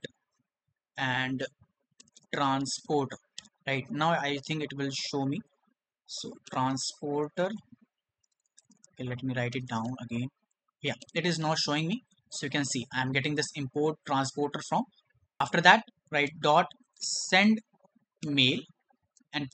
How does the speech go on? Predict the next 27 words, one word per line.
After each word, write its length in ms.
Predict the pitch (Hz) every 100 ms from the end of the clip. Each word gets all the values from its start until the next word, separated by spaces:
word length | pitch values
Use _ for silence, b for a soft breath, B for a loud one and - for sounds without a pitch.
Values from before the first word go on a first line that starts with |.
| -
put 160 | 165
the 80 | 151
bracket 360 | 135 127 185 180
here. 200 | 180 247 - _ _ 156
And 140 | 156
inside 360 | 160 - 196 220
of 100 | 180
this, 140 | 285 185
we 80 |
will 180 | 160 165 - -
send 440 | - - 226 208
this 140 | 160 -
particular 520 | 139 127 - 214 370
mail 300 | 254 220 175
options, 540 | 127 - - - - - _ _ _ 156
right? 200 | 214 - _ _ _ _ - _ -
Mail 340 | 139 135 208 277 - _ _ -
options 420 | 165 151 - 127 -
like 220 | 143 135
this. 220 | 120 - - - _ _ _ _ _ _ _ -
So 180 | -
yeah, 120 | 135 117
this 220 | 175 202 -
is 120 | 175 165
the 100 | 160
complete 540 | 156 139 - 151 196 -
process. 360 | 196 180 254